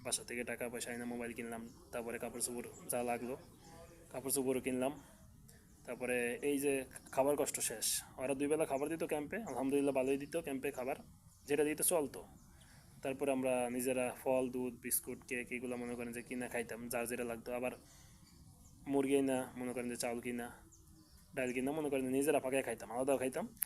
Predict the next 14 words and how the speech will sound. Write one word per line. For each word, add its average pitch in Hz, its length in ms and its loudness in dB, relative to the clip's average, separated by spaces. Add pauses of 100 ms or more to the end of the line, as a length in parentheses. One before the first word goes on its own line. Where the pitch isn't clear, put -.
(200)
ক্যাম্পেটাও 151 400 4
খাইতাম, 175 260 6
নিজেরাও 139 300 6
খাইতাম। 110 260 -6 (2000)
তারপরে 180 320 10
আসলাম 160 280 2
তিউনিসিয়া, 143 380 2
তিউনিসিয়া 135 360 4 (140)
রইলাম 131 300 4
এক - 140 -8
মাস। 101 140 2 (680)
তিউনিসিয়া 139 460 0
এক 135 140 -4
মাস 135 100 2